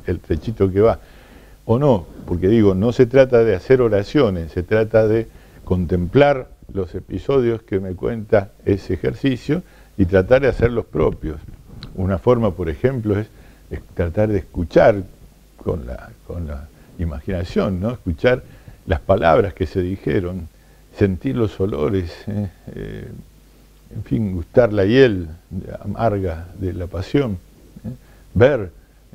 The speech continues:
lo que pasa y cómo pasa, ¿eh? Ver los personajes, ¿eh?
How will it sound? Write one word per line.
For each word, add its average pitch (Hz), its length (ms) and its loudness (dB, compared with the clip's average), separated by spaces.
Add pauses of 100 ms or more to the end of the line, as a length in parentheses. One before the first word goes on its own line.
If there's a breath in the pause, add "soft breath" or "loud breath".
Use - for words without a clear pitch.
lo 90 200 -6
que 95 120 -4
pasa 101 580 -2
y 95 120 -6
cómo 95 320 -4
pasa, 104 460 -6 (260)
¿eh? 139 100 -4 (540 soft breath)
Ver 98 200 2
los 92 160 -2
personajes, 92 800 -2 (240)
¿eh? 117 60 -10